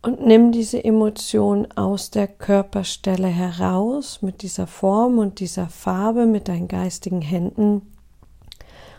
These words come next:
und mit deiner Entscheidung, diese Emotion und alles, was damit verbunden ist, jetzt loszulassen. Wirf diese Form, wirf diese Emotion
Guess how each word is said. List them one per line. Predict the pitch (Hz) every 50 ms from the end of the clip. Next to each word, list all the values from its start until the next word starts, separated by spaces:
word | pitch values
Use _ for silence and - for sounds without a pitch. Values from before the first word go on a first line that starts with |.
| - -
und | 196 196 220 208
mit | 208 208 -
deiner | 254 247 247 240 240 226
Entscheidung, | 220 214 214 - - 196 196 196 196 202 190 190 196 202 190
diese | 196 185 185 - -
Emotion | 277 190 185 185 185 185 - - - 185 180 185 185 185
und | 185 185 - -
alles, | 185 180 185 185 190 190 -
was | - 202 185 -
damit | - 220 202 214 220 214 -
verbunden | - 254 226 - - 214 214 214 - - 220 208 - -
ist, | - 196 - - - - -
jetzt | 190 190 - - - -
loszulassen. | 202 185 185 185 180 - - - - 190 185 185 185 180 - - 196 185 180 - - - - - - - - - - -
Wirf | 202 170 175 185 185 190 196 196 190 - - -
diese | - 196 196 190 - 220
Form, | 208 - - - 202 185 180 185 185 185 190 185 170
wirf | 180 175 185 190 - -
diese | - 196 190 180 - - -
Emotion | 202 196 196 208 214 208 - - - - 180 175 170 175 175 175 175 -